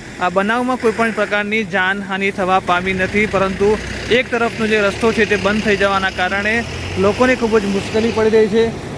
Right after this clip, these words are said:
કારણ કે અંધારામાં લોકો છે તે પૂરપાટ ઝડપે અહીંથી પસાર થતા હોય છે. તો તંત્ર તરફથી વહેલી તકે આના પગલાં લેવામાં આવે તે જરૂરી બન્યું છે.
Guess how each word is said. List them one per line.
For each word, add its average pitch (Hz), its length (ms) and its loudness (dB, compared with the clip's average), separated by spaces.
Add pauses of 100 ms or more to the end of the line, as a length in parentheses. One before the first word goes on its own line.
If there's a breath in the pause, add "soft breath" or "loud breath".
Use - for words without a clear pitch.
(160)
કારણ 196 260 0
કે 226 120 0
અંધારામાં 208 540 0
લોકો 190 240 -2
છે 202 120 0
તે 185 80 0
પૂરપાટ 185 400 0
ઝડપે 180 260 -4
અહીંથી 202 320 0 (340)
પસાર 208 260 2
થતા 196 240 -2
હોય 190 200 0
છે. 208 220 2 (320)
તો - 60 -2
તંત્ર 196 340 0
તરફથી 220 260 0
વહેલી 196 220 0
તકે 202 200 0
આના 185 160 0
પગલાં 175 320 -2
લેવામાં 175 360 0
આવે 190 140 0
તે 185 120 2
જરૂરી 180 320 2
બન્યું 175 320 -2
છે. 214 200 0